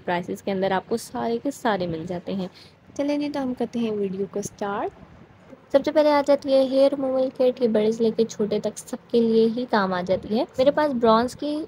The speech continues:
three in one hair removal kit है, तो मैं आपको बता नहीं सकती, it's too good। सबसे पहले जो आपके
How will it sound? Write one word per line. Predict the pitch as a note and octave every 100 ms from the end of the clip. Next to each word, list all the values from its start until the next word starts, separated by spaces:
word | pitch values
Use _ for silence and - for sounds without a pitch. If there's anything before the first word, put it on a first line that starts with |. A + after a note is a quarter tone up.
| - -
three | B3 B3
in | B3
one | G#3 A#3+
hair | C4 B3 A3+
removal | G#3 F#3+ G3
kit | G3+ F#3+ F#3
है, | A#3
तो | - - - -
मैं | C4+
आपको | B3+ B3 B3+
बता | B3+ A#3+
नहीं | A#3+ B3+ B3
सकती, | A3+ - B3
it's | A#3+ A3+ - - -
too | A3+ F#3+
good। | E3 E3 - - -
सबसे | - -
पहले | D#4 D4+ C#4+
जो | C#4 C#4
आपके | B3+ -